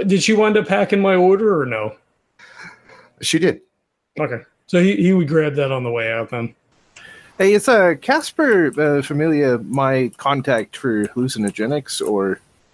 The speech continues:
Speaker 3: is it a separate person?
Speaker 2: Uh, no, it probably is Casper, unless we're talking about hard stuff, because there's another gang called Eques Blanco that does heroin and harder stuff.
Speaker 3: No, no, just, like, shrooms and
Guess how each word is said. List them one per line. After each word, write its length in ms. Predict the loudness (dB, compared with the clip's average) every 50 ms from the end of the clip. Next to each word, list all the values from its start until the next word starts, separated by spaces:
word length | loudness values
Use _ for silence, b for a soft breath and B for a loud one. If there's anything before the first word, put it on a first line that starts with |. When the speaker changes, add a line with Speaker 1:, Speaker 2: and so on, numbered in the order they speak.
| _ _ _ _ _ _ _
Speaker 3:
is 180 | -6 -4 -2 -2
it 160 | -2 -2 -2
a 60 | -2
separate 360 | -2 -2 -4 -6 -6 -10 -10 -8
person? 280 | -8 -8 -8 -8 -12 -12 _ _ _ _ _ _ _ _ -4
Speaker 2:
Uh, 540 | -2 0 2 2 2 2 2 0 0 0 0
no, 240 | 0 0 0 0 -2
it 220 | -4 -4 -6 -8
probably 640 | -6 -4 -2 -2 -2 -2 -4 -4 -4 -4 -4 -2 0 0
is 180 | -2 -2 -4 -6
Casper, 500 | -4 -4 -4 -4 -4 -4 -2 -2 0 0 0
unless 280 | 0 0 -2 -2 -2 -4
we're 80 | -6
talking 340 | -4 -2 -2 -2 -2 -2 -2
about 320 | -2 0 0 0 0 -2 -6
hard 640 | -12 -14 -6 -2 0 2 2 2 2 0 -2 -2 -6
stuff, 580 | -10 -10 -6 -2 0 0 0 0 -2 -2 -6 -10 _ _ _
because 280 | -12 -10 -6 -4 -4 -2
there's 180 | -2 -2 -2 -2
another 280 | -2 -2 -2 -2 -2
gang 260 | -2 -2 -2 -2 -4 -2
called 220 | -2 -2 -2 0
Eques 280 | -2 -4 -4 -4 -8 -8
Blanco 500 | -6 -4 -2 -2 -2 -2 -2 0 0 0
that 220 | -2 -4 -6 -4 -2
does 320 | -2 -2 -2 -4 -8 -6
heroin 400 | -4 -2 -2 -2 -2 -4 -6 -6
and 100 | -6 -6
harder 240 | -6 -4 -4 -4 -6
stuff. 240 | -6 -8 -12 -14 -14 _ _ _ _ _ _ _ _ -2
Speaker 3:
No, 300 | -2 -2 -2 -2 -6 -6 -2
no, 220 | -2 0 0 0
just, 300 | 0 -2 -4 -4 -4 -2
like, 280 | 0 0 0 0 -2 -6
shrooms 720 | -8 -6 -4 -2 0 0 0 0 0 -2 -2 -4 -4 -4
and 300 | -4 -2 -2 -4 -4 -6